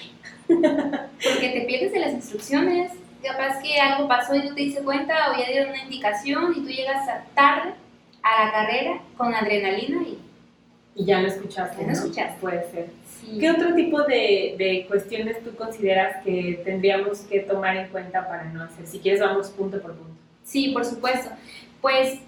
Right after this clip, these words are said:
Speaker 2: en, en cualquier ruta de senderismo o ya en alguna montaña un poco más grande, pues hay riesgos que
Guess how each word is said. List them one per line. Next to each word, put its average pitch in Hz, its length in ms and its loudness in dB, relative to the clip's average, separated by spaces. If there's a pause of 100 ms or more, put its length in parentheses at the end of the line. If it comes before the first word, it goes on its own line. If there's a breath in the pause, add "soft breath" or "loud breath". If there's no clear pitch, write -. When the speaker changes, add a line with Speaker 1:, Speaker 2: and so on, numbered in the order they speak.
Speaker 2:
en, 247 840 0 (360)
en 254 140 -4
cualquier 277 400 2
ruta 330 160 0
de 320 120 4
senderismo 240 840 -4 (160)
o 214 140 -2
ya 202 220 0
en 226 120 -4
alguna 214 340 -6
montaña 202 360 -6
un 208 80 -8
poco - 160 -16
más 220 180 -10
grande, 247 400 -4 (380 loud breath)
pues 254 180 0
hay 277 220 4
riesgos 285 380 2
que 220 680 0